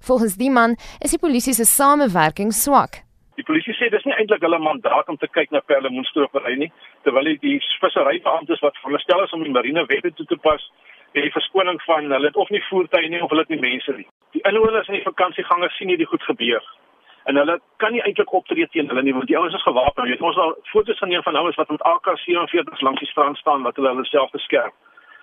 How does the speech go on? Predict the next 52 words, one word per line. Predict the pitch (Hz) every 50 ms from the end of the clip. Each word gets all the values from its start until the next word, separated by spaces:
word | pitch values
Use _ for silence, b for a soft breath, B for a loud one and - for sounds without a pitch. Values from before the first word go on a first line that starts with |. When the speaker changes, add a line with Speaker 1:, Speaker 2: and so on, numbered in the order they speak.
| b b b _ -
Speaker 2:
Jy | 196 214
weet, | 202 - -
ons | 208 190 -
het | 214 -
al | 196 185
gedink | - 185 156 185 185 180
ons | 180 - -
moet | 175 165 180
'n | 180 185
optog | 190 - - 208 -
hou | - - -
of | - -
jy | - 151
moet | 156 151
met | - 156 -
bakkies | - 131 139 - 202 190 -
gaan | 190 180 170
en | 160 156
die | 151 147
ouens | - 170 175 160 -
gaan | - 175 -
vastrek | - - 180 - - - 156 147 -
en | 156 151
sê, | - 196 190 185
"Ouens, | 196 208 196 - - - _ _ _ - -
is | -
jammer, | 160 180 208 247 254 214
ons | - 175 156 -
gaan | 247 277
nie | 302
ons | 277 -
lewe | 156 147 151 160 151
in | 143
gevaar | - - - - 151 139 139 139
stel | - 160 143 127
hiervoor | 127 123 - - 143 123 120
nie. | 120
Hoekom | 120 135 - 240
moet | 269 277 -
ons | 233 233 220 -
dit | 226 175
doen | 190 180
as | 175 170
die | - 160 -
polisie | - 143 135 151 - - 165
op | - -
die | 139 120
Wes-toepassingsowerhede | 127 139 - - 180 - - 147 - - 139 143 - 143 135 131 135 127 127 123 127 120
dit | 113 110 -
nie | 147 135
doen | 101 98 92
nie?" | - -